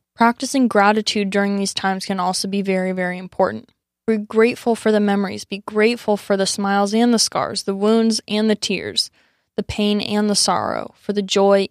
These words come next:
and the hope. Going through difficult times in our lives gives us perspective and contrast.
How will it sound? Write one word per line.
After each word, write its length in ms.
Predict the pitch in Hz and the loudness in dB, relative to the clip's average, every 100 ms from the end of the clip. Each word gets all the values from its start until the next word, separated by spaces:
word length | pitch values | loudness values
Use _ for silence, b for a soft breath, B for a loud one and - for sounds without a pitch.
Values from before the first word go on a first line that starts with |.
| - | -4
and 220 | 190 190 | -6 -6
the 60 | |
hope. 440 | 185 - 190 - - _ _ _ _ _ | -6 2 2 0 -14 _ _ _ _ _
Going 260 | 214 214 233 | 0 2 2
through 140 | 240 | 0
difficult 500 | 226 220 220 - 208 | 2 0 0 -4 -6
times 400 | - 208 202 202 | -4 -2 0 0
in 80 | 202 | 0
our 140 | 196 196 | 0 2
lives 380 | 196 196 196 | 2 2 -2
gives 320 | 185 214 208 220 | -2 -2 0 0
us 180 | 214 | -2
perspective 760 | - - 226 - 233 - 214 196 | -2 -2 -2 0 0 2 0 2
and 160 | 190 | -4
contrast. 880 | 190 - 220 262 - - - - - | -4 0 0 0 -4 -6 -10 -12 -12